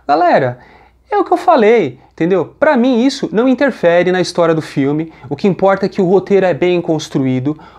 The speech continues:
Gostei sim dos diálogos, eu acho que a inocência, a, a burrice do Aquaman não é uma burrice, é uma inocência. É um cara meio ogro, entendeu? O lugar que ele vivia,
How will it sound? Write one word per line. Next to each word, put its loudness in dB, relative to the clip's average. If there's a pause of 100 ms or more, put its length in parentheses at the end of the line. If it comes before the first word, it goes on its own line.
Gostei 0
sim -4
dos -4
diálogos, -2 (240)
eu 0
acho 0
que -6
a 0
inocência, -4 (180)
a, -2
a 2
burrice 0
do 0
Aquaman -2
não 0
é 0
uma 2
burrice, -2
é -2
uma -2
inocência. -4 (280)
É 0
um 2
cara 4
meio 2
ogro, 2 (180)
entendeu? -2 (140)
O 4
lugar 4
que -2
ele 2
vivia, 0